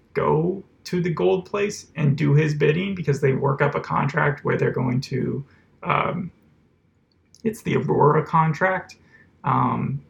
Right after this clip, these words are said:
it is, and we don't really know much more than that. Uh, so, but he does keep him a little bit away from Anna. I just wasn't sure if that was on purpose or not throughout the episode. Again, Anna and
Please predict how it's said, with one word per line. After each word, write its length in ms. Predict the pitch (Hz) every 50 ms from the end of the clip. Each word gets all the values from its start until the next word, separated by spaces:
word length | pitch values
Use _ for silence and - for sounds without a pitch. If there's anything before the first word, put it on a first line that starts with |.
| _ _ _ _
it 220 | - 139 - -
is, 800 | 123 104 90 - - - - - - - - - - - - - _ -
and 200 | 73 - - -
we 100 | - -
don't 160 | - - -
really 180 | - - -
know 140 | - - -
much 240 | - - - - -
more 160 | - - - -
than 140 | - -
that. 300 | - - - - - - - _ - - _ _ - - _
Uh, 420 | - - - - - - - - - - _
so, 640 | - - - - 139 127 123 123 123 127 139 - - - _ _
but 160 | - 151 151 143
he 120 | 156 156
does 220 | 143 147 147 139
keep 280 | - - - - 143 139
him 180 | - 143 127 127
a 80 | 127 123
little 160 | 131 135 -
bit 140 | - 143 -
away 240 | - - - - -
from 240 | 135 - 147 135 -
Anna. 260 | - 120 - - - -
I 80 | - 147
just 220 | 143 147 143 -
wasn't 260 | - 151 - - 143 -
sure 200 | - - - 55
if 100 | - -
that 180 | - - -
was 120 | - - -
on 160 | - - -
purpose 440 | - - 156 - - - - - -
or 80 | - -
not 280 | - - - - - -
throughout 280 | - - - - -
the 120 | - - -
episode. 460 | - - - - - - 214 214 214 - _ _ _ _ _ _ _ _ _ _ _ _ - - - - - -
Again, 300 | - 160 156 160 156 147
Anna 320 | - - 156 160 180 196
and 360 | 208 190 - - 151 147 143